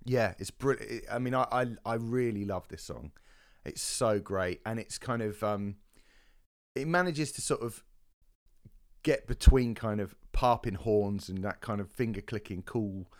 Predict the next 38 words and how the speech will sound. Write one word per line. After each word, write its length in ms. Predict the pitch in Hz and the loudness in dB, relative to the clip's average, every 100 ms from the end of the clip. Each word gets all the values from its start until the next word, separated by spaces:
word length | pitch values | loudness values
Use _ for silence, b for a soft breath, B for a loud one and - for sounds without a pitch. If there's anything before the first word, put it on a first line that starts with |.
| b b | b b
soul 340 | - 107 104 | -2 0 0
feeling, 380 | 101 101 95 90 | 0 -2 -2 -4
but 140 | 107 | -4
also 540 | 117 123 - 101 92 95 b b b | -2 -2 0 0 0 -4 b b b
they've 160 | - 90 | -6 -4
chucked 340 | - 123 - | -2 -2 -2
in, 300 | 113 95 95 90 | -4 -2 -4 -6
you 80 | 95 | -6
know, 160 | 85 | -6
the 100 | 82 | -8
bells 600 | 80 95 92 85 85 - - | -4 -2 -2 -4 -8 -12 -10
and 240 | 90 90 | -8 -6
the, 440 | 90 90 87 87 85 - | -4 -4 -4 -6 -8 -12
the 80 | - | -14
kind 220 | - 90 | -8 -8
of 140 | 80 | -6
the, 160 | 82 90 - _ | -6 -8 -10 _
the 100 | 98 | -10
sort 160 | - - | -8 -8
of 80 | - | -6
shuffle, 420 | 113 - - 92 | -4 -4 -4 -6
and 120 | 90 | -4
it's 100 | 92 | -6
got 180 | - - | -8 -8
a 60 | |
kind 180 | - 104 | -6 -8
of, 60 | 101 - B B B | -8 -14 B B B
it's 100 | 101 | -8
got 140 | 117 | -8
such 120 | 104 | -10
a 40 | 104 | -8
Christmassy 560 | - 117 - 101 101 | -4 -4 -6 -8 -8
feel 340 | 92 110 101 101 | -6 0 0 -2
to 180 | - | -4
it 100 | 87 80 | -6 -6
as 140 | 82 | -6
well. 440 | 98 85 52 - - B B B B | -2 -2 -4 -10 -14 B B B B
Um, 420 | 113 120 120 117 | 2 2 2 -4